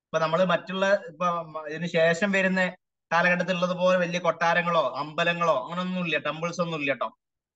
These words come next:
പിന്നെ അതുപോലെ തന്നെ citadel ഉണ്ട്, ഓക്കെ, അക്രോപോളിസ് എന്ന് പറയും. പിന്നെ അതുപോലെ തന്നെ എനിമീസിനൊക്കെ കുറച്ച് വിട്ട് നിർത്താൻ വേണ്ടി കുറച്ച് ഉയരത്തിൽ ഉണ്ടാക്കിയതാണ്. പിന്നെ അതുപോലെ തന്നെ ചിലപ്പോ എന്ത് ചെയ്യുന്നുണ്ട്, seasonal flood എന്നൊക്കെ protect ചെയ്യാൻ വേണ്ടിയൊക്കെ ആയിരിക്കും എന്ത് ചെയ്യുക, അല്ലെങ്കിൽ polluted വാട്ടറിനെ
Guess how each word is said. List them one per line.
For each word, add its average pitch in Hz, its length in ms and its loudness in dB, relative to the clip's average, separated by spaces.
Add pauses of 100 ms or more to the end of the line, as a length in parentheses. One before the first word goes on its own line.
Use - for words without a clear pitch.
(480)
പിന്നെ 202 160 2
അതുപോലെ 214 160 2
തന്നെ 226 160 0
citadel 233 580 2
ഉണ്ട്, 143 160 -6 (460)
ഓക്കെ, 165 160 -4 (1000)
അക്രോപോളിസ് 175 540 2
എന്ന് 165 140 0
പറയും. 147 200 0 (540)
പിന്നെ 208 160 4
അതുപോലെ 214 180 6
തന്നെ 202 140 2
എനിമീസിനൊക്കെ 202 600 0
കുറച്ച് 196 280 -2
വിട്ട് 185 180 -6
നിർത്താൻ 190 280 0
വേണ്ടി 190 180 2
കുറച്ച് 185 200 -2
ഉയരത്തിൽ 180 380 0
ഉണ്ടാക്കിയതാണ്. 170 600 0 (840)
പിന്നെ 185 160 0
അതുപോലെ 190 200 2
തന്നെ 202 160 -4
ചിലപ്പോ 190 220 0
എന്ത് 202 100 -4
ചെയ്യുന്നുണ്ട്, 196 300 -2 (140)
seasonal 185 360 -4
flood 170 280 2
എന്നൊക്കെ 180 260 2
protect 170 320 -2
ചെയ്യാൻ 170 260 0
വേണ്ടിയൊക്കെ 160 400 0
ആയിരിക്കും 156 240 -2
എന്ത് 147 100 -8
ചെയ്യുക, 143 120 0
അല്ലെങ്കിൽ 147 260 -8
polluted 151 380 -2
വാട്ടറിനെ 151 340 2